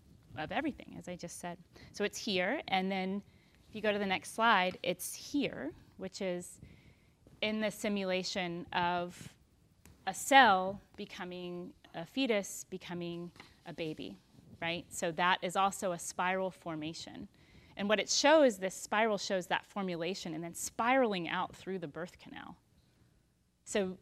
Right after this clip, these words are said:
there's this kind of incredible, again, like, life is spirit in nature. And I love the, the close relationship between s-,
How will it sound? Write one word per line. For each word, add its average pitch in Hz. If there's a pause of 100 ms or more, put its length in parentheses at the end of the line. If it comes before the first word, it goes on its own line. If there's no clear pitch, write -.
(160)
there's 190
this 185
kind 214
of 190
incredible, 185 (220)
again, 185
like, 165 (220)
life 180
is 175 (440)
spirit - (240)
in 175
nature. 165 (100)
And 190
I 196
love 196
the, 180 (280)
the 175
close 202
relationship 185
between 170
s-, -